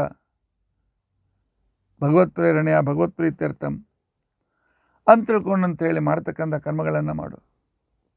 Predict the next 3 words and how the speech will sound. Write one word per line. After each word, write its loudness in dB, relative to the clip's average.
ಕರ್ಮಗಳು 4
ಅನೇಕ 2
ಇದೆ, -2